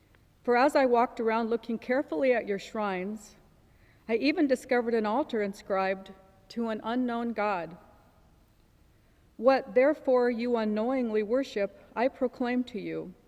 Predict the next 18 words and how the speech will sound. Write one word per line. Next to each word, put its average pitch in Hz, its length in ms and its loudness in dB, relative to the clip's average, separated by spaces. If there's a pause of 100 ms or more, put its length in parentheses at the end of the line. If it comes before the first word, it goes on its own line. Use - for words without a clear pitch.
(1300)
The 220 80 2
God 233 320 4
who 269 100 4
made 220 240 0
the 202 80 -2
world 240 680 0
and 196 140 -6
all 220 220 2
that 262 160 4
is 247 160 0
in 226 200 -6
it, - 280 -12 (840)
the 220 80 -2
Lord 233 280 4
of 214 100 -2
heaven 269 340 0
and 247 140 -2
earth, 190 400 -6